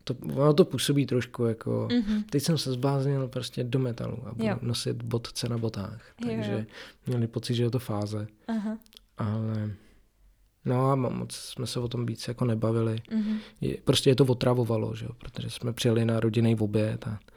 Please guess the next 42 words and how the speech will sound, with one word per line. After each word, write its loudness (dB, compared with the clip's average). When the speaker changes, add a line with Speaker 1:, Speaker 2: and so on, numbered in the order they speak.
Speaker 1:
já -10
jsem -6
si -4
jako -4
nic -2
nedal. -2
Speaker 2:
Mhm. -2
Speaker 1:
A -6
tak, -10
no. -6
Speaker 2:
<laughs> -6
A -2
ségra? 0
Speaker 1:
Ségra 0
v -4
pohodě, 6
to, -2
ta, 0
ta -10
mě -4
v -8
tom -4
podporovala, 0
ta -8
o -6
tom -6
něco -4
věděla. -2
A -14
ta 6
máma 8
taky, -2
jakože -2
tu 2
to 6
Speaker 2:
Mhm, 6
Speaker 1:
zajímá, 6
Speaker 2:
mhm. 2
Speaker 1:
ta 2
tam 0
je 0
pak, -4